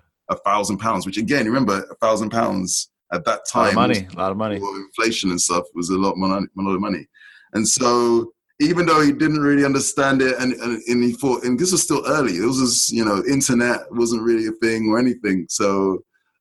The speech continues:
Speaker 1: um, so he took a leap of faith. So I do, do actually recognize that was a big leap of faith. He didn't understand it. He thought it was just actually a fad,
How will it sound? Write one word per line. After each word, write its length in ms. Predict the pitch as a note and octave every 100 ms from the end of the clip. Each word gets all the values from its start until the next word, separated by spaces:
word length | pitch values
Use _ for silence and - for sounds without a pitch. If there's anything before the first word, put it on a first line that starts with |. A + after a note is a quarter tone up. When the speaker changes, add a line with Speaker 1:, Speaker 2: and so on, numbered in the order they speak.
| -
Speaker 1:
um, 680 | G#2+ G#2 G#2 G#2+ G#2+ G#2 - _ _
so 340 | - C3+ A#2+ A#2
he 260 | A2+ A#2+
took 220 | C#3+ F#3+ D#3+
a 60 |
leap 240 | D3 C#3+ B2+
of 160 | -
faith. 240 | D3 B2 F#2+
So 160 | G#2+
I 80 | G#2
do, 500 | G2+ B2+ B2 A2+ F#2+ - G2
do 240 | A#2+ B2
actually 400 | A2 - G#2+ G2
recognize 520 | G2 G#2+ - G2 F#2
that 120 | F2+ F2+
was 140 | F2
a 60 | F2+
big 240 | F#2+ F#2
leap 160 | F#2 F2+
of 80 | G#2
faith. 180 | F#2 D#2
He 100 | F2+
didn't 180 | A2+ A#2
understand 440 | G2 F#2 F#2 F2 F2+
it. 40 |
He 60 | F2
thought 240 | A2 G2+
it 40 |
was 120 | F#2 F2
just 180 | F#2 -
actually 300 | F#2+ - F#2+
a 40 | F2+
fad, 340 | G#2+ D#2+ -